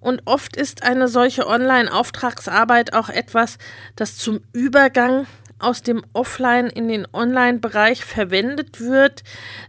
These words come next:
ähm, ja, wo du vielleicht auch etwas, was deiner ehemaligen Angestellten-Tätigkeit relativ nah ist,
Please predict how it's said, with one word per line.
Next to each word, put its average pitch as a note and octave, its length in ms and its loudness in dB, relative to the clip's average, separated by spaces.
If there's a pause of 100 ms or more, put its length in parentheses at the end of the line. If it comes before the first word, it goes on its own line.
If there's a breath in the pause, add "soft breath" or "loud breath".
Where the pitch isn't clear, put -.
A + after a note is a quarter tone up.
(120)
ähm, A3+ 520 0 (260)
ja, A3 340 2
wo A#3+ 100 0
du B3 140 -4
vielleicht A#3 840 0
auch C4 260 2
etwas, - 520 -2
was A3 260 -2
deiner G3+ 520 0 (500 loud breath)
ehemaligen G3 720 2
Angestellten-Tätigkeit C4+ 1900 0
relativ A#3 720 2 (420 loud breath)
nah G3+ 580 4 (140)
ist, - 540 -2